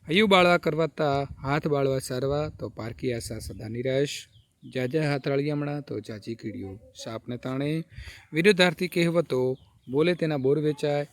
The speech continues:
ન બોલ્યામાં નવગુણ. માગ્યા કરતાં મરવું ભલું, તો માગ્યા વિના મા પણ ન પીરસે.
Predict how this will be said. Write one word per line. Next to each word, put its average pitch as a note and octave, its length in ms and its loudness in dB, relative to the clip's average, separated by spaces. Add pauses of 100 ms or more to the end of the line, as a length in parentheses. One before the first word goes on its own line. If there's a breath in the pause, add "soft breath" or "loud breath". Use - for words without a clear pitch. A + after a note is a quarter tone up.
(160)
ન E3+ 160 2
બોલ્યામાં C#3 440 0
નવગુણ. G2+ 640 -10 (480 loud breath)
માગ્યા F3+ 320 4
કરતાં D#3 340 0
મરવું C3+ 300 -2
ભલું, C#3+ 320 -2
તો C3+ 120 -6
માગ્યા D3 340 0
વિના C3 300 -2
મા A#2 240 -6
પણ A#2+ 180 -8
ન A2+ 180 -6
પીરસે. - 720 -14